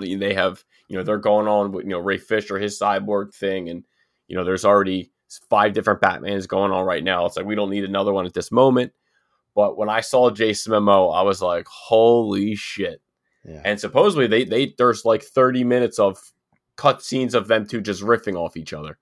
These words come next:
Speaker 1: of, of Flash and, and Aquaman. So, yeah, we only, we got Jason Momoa and we got Ezra Miller back as the Flash. I,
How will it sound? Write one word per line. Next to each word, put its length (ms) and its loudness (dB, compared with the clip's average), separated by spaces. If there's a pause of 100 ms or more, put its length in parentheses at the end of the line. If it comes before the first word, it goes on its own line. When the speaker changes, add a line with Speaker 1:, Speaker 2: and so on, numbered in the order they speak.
(160)
Speaker 1:
of, 180 2
of 220 0
Flash 460 2
and, 260 -8
and 140 -4
Aquaman. 460 -8 (960)
So, 360 0
yeah, 160 -2
we 160 2
only, 200 2
we 120 -8
got 320 -2
Jason 300 -4
Momoa 460 2
and 120 -4
we 80 -4
got 260 -4
Ezra 220 0
Miller 240 2
back 280 4
as 100 -8
the 80 -4
Flash. 520 2
I, 200 -4